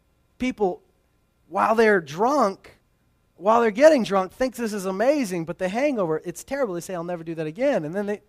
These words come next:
the next weekend, same thing. Why are they going to the same filth? Stuff gets cleaned up in your memory. The enemy starts lying, says, "It wasn't like, it wasn't that bad. It didn't cause you any problems." But you know it does.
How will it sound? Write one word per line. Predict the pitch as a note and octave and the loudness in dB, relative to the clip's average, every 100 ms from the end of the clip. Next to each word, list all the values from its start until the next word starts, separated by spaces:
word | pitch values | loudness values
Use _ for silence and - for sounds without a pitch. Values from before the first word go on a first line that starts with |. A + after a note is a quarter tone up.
| - | -6
the | D#3+ | -4
next | F3 - | -4 -8
weekend, | A3+ C4+ E3 D3+ - _ | -16 -8 -8 -8 -10 _
same | - - G3 G#3 | -20 -10 -6 -6
thing. | G#3 - A#3+ | -8 -10 -8
Why | F#3 F#3+ | -2 0
are | A3 | 0
they | |
going | A3 A3+ | 0 -2
to | A3 | -4
the | |
same | G#3+ A3+ A3+ | -8 -8 -8
filth? | - C4 F#4+ G#3 - - _ _ _ _ _ _ _ _ _ _ _ _ - | -12 -12 -12 -12 -20 -20 _ _ _ _ _ _ _ _ _ _ _ _ -12
Stuff | - A3+ - | -4 -4 -2
gets | B3 | -4
cleaned | - C4+ C4 B3+ | -2 0 2 4
up | C#4+ C#4 C4 | 2 2 -2
in | A#3+ | -2
your | A3+ | 0
memory. | A3 A3 G3+ F#3 | 2 2 2 2
The | F3 G#3 | 2 0
enemy | B3+ B3+ | 0 0
starts | - B3 A#3+ | 0 0 2
lying, | B3 A#3+ B3+ F#3+ | 2 2 2 -2
says, | G3 G3+ | -8 -12
"It | |
wasn't | A3 A#3+ | -8 -6
like, | A#3 A#3+ G3 | -6 -8 -10
it | |
wasn't | A3 A#3+ A3+ | -12 -10 -10
that | F#3+ | -8
bad. | F#3+ F#3+ | -4 -4
It | D#3+ | -4
didn't | G3 | -8
cause | G3+ G3 F#3 | -6 -6 -6
you | |
any | F#3 | -10
problems." | F3+ - F#3 F#3+ D3 C3 - _ _ _ _ _ | -14 -16 -6 -4 -4 -10 -20 _ _ _ _ _
But | D#3+ | -10
you | F3+ | -6
know | G#3 A#3 | -4 -4
it | E3+ | -6
does. | G3+ B3 - _ - - | -10 -12 -16 _ -20 -20